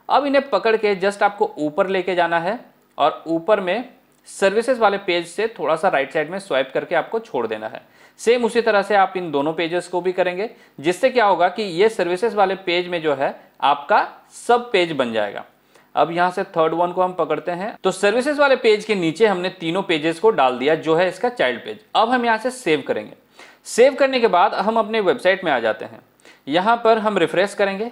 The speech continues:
रिफ्रेश करने के बाद देखिए सर्विसेज वाला जो आपका यहाँ पर पेज है, उस पर जैसे हम माउस का पॉइंटर लेके जाएंगे तो यहाँ पर देखिए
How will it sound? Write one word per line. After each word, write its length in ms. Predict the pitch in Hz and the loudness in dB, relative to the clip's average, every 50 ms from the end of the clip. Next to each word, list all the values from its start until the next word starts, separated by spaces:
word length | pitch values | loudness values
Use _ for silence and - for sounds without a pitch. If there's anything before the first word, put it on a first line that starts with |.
| - - | -8 -8
रिफ्रेश 360 | 156 147 156 - 220 247 247 - | -4 -4 -4 2 0 0 2 2
करने 180 | 247 233 233 | 0 0 2
के 40 | 226 | 2
बाद 100 | 233 220 | 2 2
देखिए 240 | 208 196 208 214 214 | 0 0 0 0 -2
सर्विसेज 460 | 214 - 185 165 175 185 - 240 226 | 0 -2 -2 -2 -2 -2 -2 -2 -2
वाला 220 | 226 226 202 202 202 | 0 0 2 2 2
जो 140 | 185 196 196 | 2 2 2
आपका 760 | 185 185 185 - 196 185 185 180 180 175 - - - - _ - | 2 2 0 2 4 4 6 4 4 2 -2 -12 -20 -20 _ -8
यहाँ 200 | 123 131 135 131 | -4 -4 -2 -2
पर 120 | - 151 | -2 -6
पेज 340 | 143 - 160 165 190 196 165 | -6 -2 0 0 0 2 2
है, 160 | 170 190 226 - - - - - - _ - | 0 -2 -2 -4 -14 -20 -20 -20 -18 _ -2
उस 160 | 190 214 214 | -2 0 2
पर 140 | - 277 240 | 2 2 4
जैसे 280 | 247 240 233 240 302 277 | 4 2 2 4 2 2
हम 80 | 247 | 4
माउस 200 | 226 220 226 220 - | 4 2 2 2 0
का 80 | 240 | 0
पॉइंटर 320 | 233 214 190 190 190 226 220 | 2 2 0 2 2 0 2
लेके 220 | 220 214 208 202 | 2 2 2 4
जाएंगे 260 | 185 180 170 170 208 220 | 2 2 2 2 0 0
तो 80 | 226 | 0
यहाँ 180 | 208 196 196 190 | 0 0 0 0
पर 120 | 208 208 | 0 -2
देखिए 200 | 196 202 202 220 | -4 -2 -4 -4